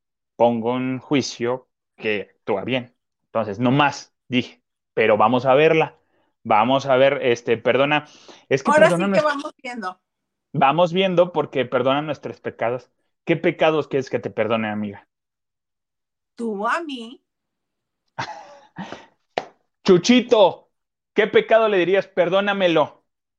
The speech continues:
Speaker 2: Ay, perdóname, Chuchito, por hacerle bullying al Maganda. Pero, pero es
Speaker 1: Yo
Speaker 2: que
Speaker 1: el
Speaker 2: él se, me, de, ah, sí, uno le puede hacer bullying fácil.
Speaker 1: Mira, yo no diría na-, yo no diría nada más el de la gula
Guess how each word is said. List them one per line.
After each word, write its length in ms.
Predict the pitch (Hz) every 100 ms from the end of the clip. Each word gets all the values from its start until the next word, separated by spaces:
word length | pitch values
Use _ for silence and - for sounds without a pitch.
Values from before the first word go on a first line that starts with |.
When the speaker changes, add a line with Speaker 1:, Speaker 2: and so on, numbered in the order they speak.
| _ _ _ _
Speaker 2:
Ay, 200 | - 220 226
perdóname, 580 | 269 302 349 359 320 -
Chuchito, 420 | 269 - - 285
por 120 | 254
hacerle 380 | 233 254 247 226
bullying 400 | 185 185 170 151
al 160 | 135 135
Maganda. 480 | 139 127 117 - - _ _ _ _
Pero, 240 | 180 165 _ _ _ _ _ _ - - _ _ - - - 403 370 277 185
pero 140 | 285 359
es 120 | -
Speaker 1:
Yo 20 |
Speaker 2:
que 140 | 262
Speaker 1:
el 20 | 427
Speaker 2:
él 120 | 466
se, 360 | - 427 285
me, 140 | 226 240 240
de, 240 | 269 262 247 269 220 190 165
ah, 80 | 226 233 -
sí, 280 | - 285 320
uno 360 | 339 330 339 349
le 120 | 285
puede 200 | 269 311
hacer 240 | 311 - 311
bullying 340 | 269 294 302 302
fácil. 520 | 370 392 _ - - _ _ _ _ -
Speaker 1:
Mira, 320 | 127 131 -
yo 460 | - 131 185 359 _ _
no 260 | 131 127 131
diría 280 | 131 127 127
na-, 160 | 127 127
yo 160 | 139 151
no 60 |
diría 220 | 156 160 151
nada 120 | 139
más 180 | 123 139
el 100 | 117
de 80 |
la 140 | 107 107
gula 420 | 113 131 110 -